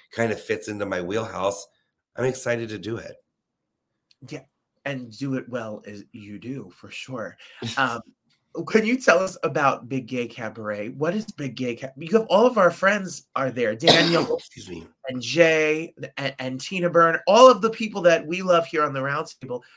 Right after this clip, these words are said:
Speaker 2: Uh, uh, uh, what is Big Gay Cabaret, and what is it like to curate, you know, an evening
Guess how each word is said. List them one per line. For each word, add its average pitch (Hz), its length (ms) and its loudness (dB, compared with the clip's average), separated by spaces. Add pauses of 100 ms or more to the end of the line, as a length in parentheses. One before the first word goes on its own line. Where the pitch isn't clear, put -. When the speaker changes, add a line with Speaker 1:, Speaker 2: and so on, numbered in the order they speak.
(140)
Speaker 2:
Uh, 139 80 -10 (140)
uh, - 80 -14 (160)
uh, 147 160 -2 (400)
what 196 240 2
is 180 160 -6
Big 170 240 -4
Gay 170 140 0
Cabaret, 170 400 -2
and 151 60 -6
what 165 120 -2
is 190 60 -10
it 196 40 -16
like 185 160 -6
to 143 100 -14
curate, 165 600 -2 (340)
you 160 80 -12
know, 151 140 -2
an 143 140 -4
evening 160 420 -4